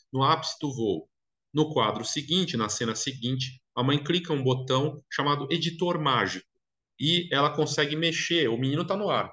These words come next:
lá no alto. Com o arrastar do dedo, ela aumenta a distância pra ficar sobrenatural.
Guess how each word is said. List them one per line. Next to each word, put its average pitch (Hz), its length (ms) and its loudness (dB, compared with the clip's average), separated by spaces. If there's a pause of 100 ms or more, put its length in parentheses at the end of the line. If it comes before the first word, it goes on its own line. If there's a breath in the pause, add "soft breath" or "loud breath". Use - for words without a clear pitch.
(160)
lá 143 120 2
no 226 80 2
alto. 117 360 0 (520)
Com 175 360 2
o - 60 0
arrastar 139 400 2
do 160 120 -2
dedo, 151 340 0
ela 156 160 6
aumenta 160 460 0
a 123 40 2
distância 147 360 -4
pra 156 120 4
ficar 151 200 -2
sobrenatural. 143 880 0